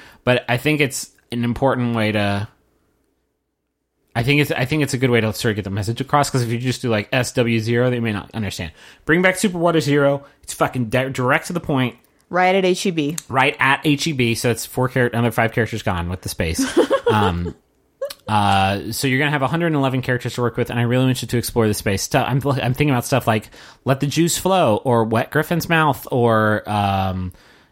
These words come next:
Speaker 1: uh, "How dare you take my juice away," or, uh, "Where am I supposed to get my vitamins now?"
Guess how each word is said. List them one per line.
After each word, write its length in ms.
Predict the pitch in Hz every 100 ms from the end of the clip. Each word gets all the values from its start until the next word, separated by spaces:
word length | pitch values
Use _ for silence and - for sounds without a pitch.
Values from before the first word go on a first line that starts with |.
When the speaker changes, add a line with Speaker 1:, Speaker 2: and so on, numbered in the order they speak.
| _ -
Speaker 1:
uh, 720 | 110 98 98 95 92 92 92 90 - -
"How 140 | 143
dare 180 | 127 127
you 100 | 127
take 180 | 135 123
my 160 | 127
juice 280 | 127 147 -
away," 400 | 107 101 95 95
or, 540 | 107 104 101 101 101 -
uh, 80 | 117
"Where 200 | 113 127
am 60 |
I 160 | 131 131
supposed 260 | - 139 127
to 60 |
get 60 | 139
my 120 | 127
vitamins 360 | 127 123 123 107
now?" 420 | 139 123 101